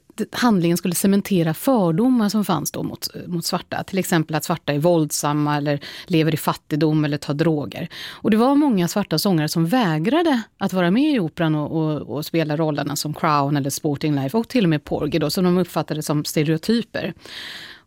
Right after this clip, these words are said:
Och, eh, operan kritiserades för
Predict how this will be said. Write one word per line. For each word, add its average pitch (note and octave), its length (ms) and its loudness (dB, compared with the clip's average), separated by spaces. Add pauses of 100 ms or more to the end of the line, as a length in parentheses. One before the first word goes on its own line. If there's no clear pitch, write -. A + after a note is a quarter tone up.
Och, G3 300 0
eh, F3 240 4 (200)
operan A#3 420 2
kritiserades C#4+ 760 0
för G#3 220 0